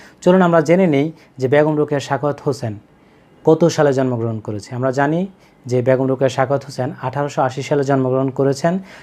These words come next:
আঠারোশো আশি সালের নয় ডিসেম্বর জন্মগ্রহণ করেছেন এবং মৃত্যুবরণ করেছেন উনিশশো বত্রিশ সালে। একটা মজার তথ্য জানিয়ে দিই, সেটা হচ্ছে বেগম রোকেয়া সাখাওয়াত হোসেন কিন্তু নয় ডিসেম্বরেই জন্ম এবং নয় ডিসেম্বরের মৃত্যু, যার কারণে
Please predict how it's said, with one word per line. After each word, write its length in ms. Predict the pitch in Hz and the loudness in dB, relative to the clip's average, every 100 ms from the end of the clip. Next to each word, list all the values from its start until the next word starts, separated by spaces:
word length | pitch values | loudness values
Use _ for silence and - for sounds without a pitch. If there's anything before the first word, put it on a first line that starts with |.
| - - | -12 -2
আঠারোশো 540 | 135 156 165 175 175 - | 2 2 0 2 0 0
আশি 240 | 139 127 | -4 -4
সালের 380 | 156 170 160 131 143 - _ | -2 0 2 0 -2 -14 _
নয় 220 | 131 151 156 | 0 2 4
ডিসেম্বর 380 | 151 160 147 | 2 0 -2
জন্মগ্রহণ 480 | 139 139 131 120 120 | 0 0 0 -2 -4
করেছেন 420 | 113 123 120 143 | -2 -4 -4 -6
এবং 400 | 175 147 139 131 123 - - | -2 2 2 2 -2 -14 -2
মৃত্যুবরণ 460 | 156 170 170 170 156 | -2 0 2 4 4
করেছেন 460 | 156 156 160 165 180 | 2 2 2 -2 -4
উনিশশো 460 | 156 143 135 160 190 - _ - | -4 -2 0 0 0 -4 _ 0
বত্রিশ 420 | 151 151 151 123 | 2 2 -2 -2
সালে। 180 | 127 107 | -4 -6
একটা 220 | 104 - | -4 0
মজার 260 | 180 196 208 | 4 4 2
তথ্য 320 | 196 190 180 | 2 -2 -2
জানিয়ে 260 | 147 139 143 | -2 -2 -2
দিই, 120 | 185 | -2
সেটা 280 | 185 180 180 | -2 0 0
হচ্ছে 240 | 180 185 | 0 0
বেগম 340 | 156 147 151 | 2 2 2
রোকেয়া 220 | 147 151 156 | 0 0 -2
সাখাওয়াত 380 | - 147 151 | -2 -2 -2
হোসেন 240 | 143 135 139 | -4 -6 -4
কিন্তু 400 | 139 135 139 139 139 - - | -4 -2 0 -2 -6 -14 -2
নয় 200 | 139 139 | 0 2
ডিসেম্বরেই 560 | 139 143 165 165 170 | 2 0 4 6 6
জন্ম 340 | 180 175 185 220 | 4 2 2 0
এবং 240 | 160 135 | 0 0
নয় 160 | 131 123 | -2 -2
ডিসেম্বরের 420 | 120 139 131 131 | -4 -4 -2 0
মৃত্যু, 340 | 139 160 190 | 0 0 2
যার 220 | 175 139 135 | 4 4 4
কারণে 460 | 135 123 117 156 | 2 2 -2 -6